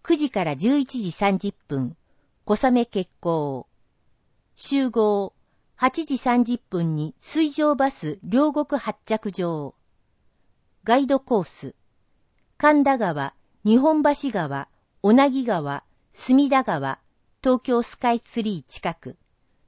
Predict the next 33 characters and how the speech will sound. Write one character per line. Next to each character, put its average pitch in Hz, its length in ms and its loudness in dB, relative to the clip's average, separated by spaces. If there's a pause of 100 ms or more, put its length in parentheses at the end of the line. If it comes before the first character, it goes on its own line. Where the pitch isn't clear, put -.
(120)
両 269 260 2
国 277 280 -4
発 233 220 -8
着 208 280 -4
場。 156 420 -6 (1500)
天 294 200 2
候、 247 380 0
潮 302 340 -2
の 294 140 4
満 262 220 4
帆 262 280 2
に 240 140 4
よ 214 140 2
り、 202 180 -8 (220)
出 - 340 -6
港 311 220 0
時 285 160 -6
間、 180 260 -2
コ 311 240 0
ー - 20 0
ス - 200 -6
を 160 100 -2
変 226 220 0
更 220 220 0
す 214 180 -8
る 196 140 -6
場 190 220 0
合 185 100 -4
が 170 140 -4
あ 165 60 -2
り 160 120 -6
ま 147 160 -6
す。 - 220 -20